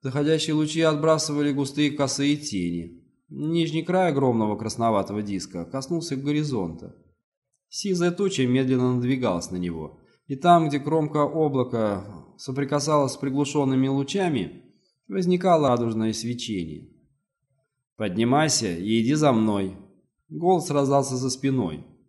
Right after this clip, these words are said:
и Юдгар резко обернулся. Ингра стоял всего в паре шагов, внимательно всматриваясь ему в лицо.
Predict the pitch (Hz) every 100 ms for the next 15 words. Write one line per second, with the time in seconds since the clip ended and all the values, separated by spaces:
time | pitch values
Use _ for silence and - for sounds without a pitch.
0 | _ 147 170 196 151 117 101 110 113 110
1 | 110 104 82 80 78 87 _ _ _ _
2 | _ _ 190 185 170 147 139 139 139 135
3 | 139 139 127 135 127 120 139 117 90 78
4 | - _ _ _ 135 151 180 180 139 107
5 | 95 107 107 107 107 101 - 104 98 98
6 | 107 - 82 -